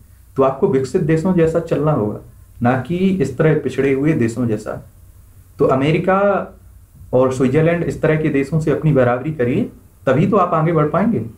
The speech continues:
आप ही सोचिए कि आपके घर का एक बच्चा है, आप जाके उसकी तुलना किसी कमज़ोर बच्चे से करने लगें, ये तो गलत है ना। आपको तुलना करनी है तो किसी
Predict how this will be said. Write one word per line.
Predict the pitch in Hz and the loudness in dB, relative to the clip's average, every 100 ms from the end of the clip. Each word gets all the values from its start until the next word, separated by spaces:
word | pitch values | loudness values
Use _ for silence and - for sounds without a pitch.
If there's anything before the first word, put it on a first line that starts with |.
| - | -2
आप | 131 - | -2 0
ही | 233 | -2
सोचिए | 233 226 208 | -2 0 0
कि | 151 | 2
आपके | 147 147 165 | 0 0 -2
घर | 147 147 | -2 0
का | 165 | 0
एक | 139 | 2
बच्चा | 123 120 143 | 0 0 -2
है, | 110 110 - - - - - - | -2 -4 -12 -20 -20 -20 -10 -2
आप | 135 135 | -2 2
जाके | 151 156 190 | 0 2 0
उसकी | 185 202 | 0 -2
तुलना | 170 165 180 | 0 0 0
किसी | 175 - 190 190 190 - - - - - - | -2 0 2 2 0 -10 -20 -20 -20 -10 -2
कमज़ोर | 147 147 190 | 0 2 2
बच्चे | 175 160 165 | 2 0 -2
से | 160 | -2
करने | 123 107 117 | 0 0 0
लगें, | 113 113 - - - | -2 -4 -8 -16 -4
ये | 143 | 0
तो | 151 190 | 2 2
गलत | 151 190 147 | 2 0 0
है | 175 | -2
ना। | - - - - - - - | -2 -8 -18 -20 -20 -12 -2
आपको | 123 123 214 226 226 | -2 0 0 0 0
तुलना | 151 131 170 | 0 2 2
करनी | 196 185 196 | 2 2 2
है | 214 | 2
तो | 202 123 - - - - - - | 0 -2 -6 -16 -20 -20 -20 -6
किसी | 151 214 214 | -2 2 2